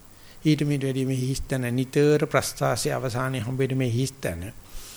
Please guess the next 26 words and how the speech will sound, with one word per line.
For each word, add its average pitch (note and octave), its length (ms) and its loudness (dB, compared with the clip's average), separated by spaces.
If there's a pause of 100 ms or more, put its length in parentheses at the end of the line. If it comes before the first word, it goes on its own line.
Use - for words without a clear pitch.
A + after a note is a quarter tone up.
(160)
දැක D3 340 0
දැක E3+ 220 2
ගත C#3 320 0
කරනවා D3+ 400 0
නම් C#3+ 200 -4
අපි F3 200 -4
හැම D3+ 260 -2
චිත්තක්ෂණයම E3 760 -2
මෙරි F3 220 0
මෙරි D#3+ 260 -2
උපදිනවා. A2+ 460 -8 (1300)
හැම D3 320 0 (180)
මැරෙන E3 480 4
උප-, D#3 380 0
මැරිලා C#3+ 460 4
උපදින D#3 360 4
හැම C#3+ 320 2 (160)
වෙලාවකම F3+ 1160 4
තිරිහන් D3 420 0
වෙනවා. - 240 -18 (1080)
මේක E3 180 0
දන්නේ D#3 340 4
නැති A3+ 220 4
එක G3+ 200 2
නා G#3+ 220 0
කියනවා. G#2+ 340 -10